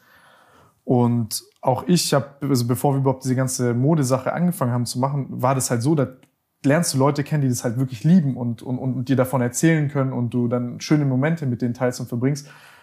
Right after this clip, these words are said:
Und ja, das landet auf keiner Kalkulation und auf keiner Bilanz, aber es ist halt so ein positiver gesellschaftlicher Effekt, der halt flöten geht und den irgendwie runter zu reduzieren nur auf Profit und das muss halt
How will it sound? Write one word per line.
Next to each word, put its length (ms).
Und 340
ja, 160
das 440
landet 320
auf 100
keiner 240
Kalkulation 640
und 60
auf 100
keiner 200
Bilanz, 640
aber 140
es 80
ist 120
halt 140
so 120
ein 220
positiver 480
gesellschaftlicher 640
Effekt, 360
der 100
halt 140
flöten 360
geht 220
und 100
den 200
irgendwie 260
runter 300
zu 120
reduzieren 540
nur 140
auf 500
Profit 460
und 460
das 140
muss 160
halt 260